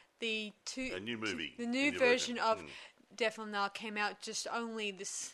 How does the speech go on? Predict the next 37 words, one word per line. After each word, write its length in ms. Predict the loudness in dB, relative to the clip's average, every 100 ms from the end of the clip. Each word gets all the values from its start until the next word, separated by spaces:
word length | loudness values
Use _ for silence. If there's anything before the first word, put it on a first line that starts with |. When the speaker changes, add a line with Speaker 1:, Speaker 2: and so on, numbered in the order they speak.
| -12
Speaker 1:
in 160 | -12 -6
February. 680 | 2 2 2 -2 2 2 2
Speaker 2:
Yeah, 40 | 0
Speaker 1:
So 240 | 2 6 6
Speaker 2:
about 100 | 6
Speaker 1:
we 80 |
Speaker 2:
like, 80 | 6
Speaker 1:
thought 260 | 10 10 8
Speaker 2:
yeah. 60 | -2 -4 -2
Speaker 1:
we 140 | 0
might 580 | 6 8 6 4 -8 -2
brush 320 | 2 4 2
you 140 | 2 6
off 280 | 6 4 -2
with 220 | -4 -2
the 160 | -4 4
old 360 | 6 6 4
original 580 | -2 -4 -4 -4 -4 -4
to 160 | -6 -10
give 180 | -8
you 220 | -6 -2 -2
a 80 | -2
bit 200 | -2 -2
of 80 |
a 80 | -6
cliff 360 | -8 -6 -6 -4
notes 240 | -6 -6 -4
of 140 | -2 -2
what 240 | -2 -2 -2
the 80 |
story 400 | -4 -4 -2 -4
is 100 | -4
all 140 | -4 -4
about. 540 | 2 2 2 -6 -8 -10 -18 -16 0
Speaker 2:
Exactly. 680 | 2 2 0 4 4 4 -6 -6 -12 -4
Actually, 320 | -4 -4 -4
just 200 | 0 -2